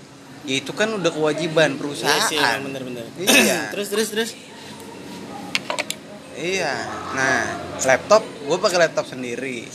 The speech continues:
Speaker 2: Nah, terus?
Speaker 1: Gaji U M R.
Speaker 2: Hmm.
Speaker 1: Nggak ada lembur.
Speaker 2: Dah.
Speaker 1: Tapi gua kerja sampai jam dua belas malam mulu.
Speaker 2: Dah.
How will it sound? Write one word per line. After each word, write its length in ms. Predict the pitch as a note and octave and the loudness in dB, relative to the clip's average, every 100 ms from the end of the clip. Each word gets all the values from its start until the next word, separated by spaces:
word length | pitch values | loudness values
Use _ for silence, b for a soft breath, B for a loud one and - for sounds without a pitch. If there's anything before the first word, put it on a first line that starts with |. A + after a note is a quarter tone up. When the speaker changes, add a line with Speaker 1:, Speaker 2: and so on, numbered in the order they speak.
| - | -12
Speaker 2:
Nah, 80 | A#2 | -10
terus? 320 | C#3 G3 - - - | -8 -8 -8 -12 0
Speaker 1:
Gaji 300 | B2 A#2+ D3+ | 0 2 0
U 80 | G3 | 2
M 160 | C#3+ A#2 | 2 2
R. 320 | C3 B2+ A2 | 0 0 0
Speaker 2:
Hmm. 260 | C#3 C3+ B2+ - - - - - - - - - - | -2 -4 -6 -8 -12 -12 -12 -14 -14 -14 -14 -14 -2
Speaker 1:
Nggak 160 | C#3 D#3 | 4 6
ada 120 | E3 | 6
lembur. 480 | G3 A#3+ B3 G#3 F#3+ - - - - - - | 4 4 4 4 0 -4 -6 -20 -20 -20 -10
Speaker 2:
Dah. 160 | E3 D3+ | -8 -6
Speaker 1:
Tapi 480 | D3+ C3 A2+ - F#3+ | -4 -4 -6 -8 -8
gua 160 | A#3+ | -4
kerja 260 | - G#3 A#3+ | -4 2 4
sampai 140 | B3 | 4
jam 100 | B3 | 2
dua 140 | A#3+ A#3 | 4 6
belas 160 | A3+ | 6
malam 240 | A#3 A#3+ A#3+ | 8 6 6
mulu. 400 | C4 D4+ D4 C#4+ - - | 4 2 4 2 0 -4
Speaker 2:
Dah. 140 | - | -2